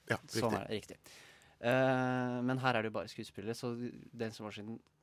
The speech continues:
Speaker 2: enten så er dette bare en sånn at han er skuespillernes skuespiller,
Speaker 1: Mhm.
Speaker 2: eh, eller så er det han som liksom er favoritt på at det er gått hus forbi, at det kanskje var det som lå i kortene hele tiden, da.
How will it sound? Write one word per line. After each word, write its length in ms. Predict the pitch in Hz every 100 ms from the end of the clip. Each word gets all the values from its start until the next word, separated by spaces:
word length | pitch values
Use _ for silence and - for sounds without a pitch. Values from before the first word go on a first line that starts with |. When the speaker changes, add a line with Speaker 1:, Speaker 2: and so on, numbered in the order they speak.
| _ -
Speaker 2:
enten 320 | 127 - 120
så 100 | 123
er 80 | 117
dette 120 | 113
bare 140 | 104 104
en 60 |
sånn 180 | 101 104 -
at 100 | 101
han 80 | 92
er 120 | 92
skuespillernes 680 | - 107 92 95 90 92 - -
skuespiller, 440 | 104 - 104 165 - -
Speaker 1:
Mhm. 260 | 110 127 - _ _ _ -
Speaker 2:
eh, 400 | 113 113 113 110 107
eller 200 | 101 139
så 120 | 175
er 120 | 98
det 80 | 95
han 120 | 95
som 160 | 85 104
liksom 200 | 98 98
er 40 | 95
favoritt 520 | 107 101 98 - -
på 100 | 101
at 100 | 98
det 100 | 98
er 40 |
gått 360 | 98 95 _ - 95
hus 220 | 95 95 -
forbi, 300 | 95 92 92 - _ _ - _
at 160 | - _
det 160 | 101
kanskje 180 | - 107
var 80 | 101
det 160 | 87 87
som 120 | 98
lå 80 | 101
i 20 |
kortene 260 | - 110 113
hele 80 | 117
tiden, 200 | 123
da. 60 | 175